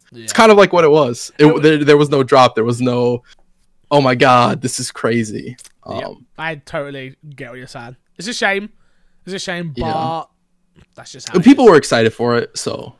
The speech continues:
Speaker 1: shout out
Speaker 2: I
Speaker 1: to
Speaker 2: mean,
Speaker 1: those
Speaker 2: I'm
Speaker 1: people.
Speaker 2: sure Wasteland's gonna be a great game. Turn-based, I like the look of it. It's just, I was, we was in London. I was expecting Fable. I was expecting them to say Playground, and as soon, that's what I was waiting for. They didn't. I was like, "Okay, here we go." And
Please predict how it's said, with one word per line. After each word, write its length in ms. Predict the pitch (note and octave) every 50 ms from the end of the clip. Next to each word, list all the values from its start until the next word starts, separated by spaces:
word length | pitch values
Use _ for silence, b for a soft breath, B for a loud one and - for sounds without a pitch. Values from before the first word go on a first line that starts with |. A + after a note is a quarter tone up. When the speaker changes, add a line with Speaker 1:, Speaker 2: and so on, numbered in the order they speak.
| _ -
Speaker 1:
shout 200 | - - D3+ C3
out 60 | A#2+
Speaker 2:
I 20 | -
Speaker 1:
to 40 | F4
Speaker 2:
mean, 100 | - -
Speaker 1:
those 80 | - -
Speaker 2:
I'm 40 | D4+
Speaker 1:
people. 200 | - - C#4+ D#4+
Speaker 2:
sure 80 | E4+ A#3
Wasteland's 400 | B3 B3+ C#4+ - C4 A3+ G3 F3
gonna 80 | F#3+
be 120 | E3+ F3+ E3+
a 60 | D#3
great 240 | D3 E3+ E3 D3 D#3
game. 240 | G3 G#3 E3+ C#3 C#3
Turn-based, 600 | - F#3 F#3 F#3 F3+ F3 F#3 F3+ F3+ F3+ F3+ -
I 120 | - E3+ F3
like 320 | D#3+ D3 C#3+ D#3+ F#3 F3 E3+
the 80 | F3
look 280 | D#3+ D#3+ D#3+ F3 - -
of 120 | A3+ G#3+
it. 160 | B3 C4 - -
It's 160 | - F3 -
just, 220 | - F#3 F3 D3 -
I 140 | - D#3+ D#3+
was, 520 | D3 C#3+ D3+ D3 C#3+ - - - - - _ _ _
we 100 | F#3 F#3+ G3+
was 100 | F#3 G3
in 120 | A3 G3+
London. 440 | F#3 F3 F3 E3 E3 E3 D#3 D#3 D#3 - _
I 60 | E3+ E3
was 140 | E3 D#3+ D3+
expecting 440 | C3 C3+ D#3+ C#3 C3+ - D#3 C3+
Fable. 480 | B2 - C3 B2 A#2+ B2 B2 A#2+ C3+ _ _
I 100 | D#3 F3+
was 80 | G3 G#3
expecting 240 | G#3 - A#3 A3+ A3
them 80 | A#3+ A#3
to 60 | F#3
say 120 | - A3 F#3
Playground, 560 | - F#3 F3 F3 D#3+ D3+ C3 B2+ B2 B2+ C3+
and 80 | C#3+
as 120 | C#3+ D3 -
soon, 140 | F#3 F#3 F3 D3+ D3 D3+
that's 200 | E3 F3+ D#3+ -
what 80 | G3+
I 40 | E3
was 100 | D#3+ D3
waiting 320 | C#3 C#3+ D3 C#3+ B2 B2 A#2
for. 180 | _ A#2 A#2+ B2
They 100 | B2 C3
didn't. 260 | C#3+ D#3 E3 F#3 F3
I 40 | D#3
was 100 | C3+ D3
like, 140 | C#3 C3+ _ _ _ _ _ _ _ _ _ _ _ _ _ -
"Okay, 160 | - - - C3
here 80 | E3+
we 100 | G3 G3+
go." 400 | F3 B3 B3+ B3 A#3+ A3+ A3 F#3 -
And 300 | - E3 D#3 D3+ C#3+ -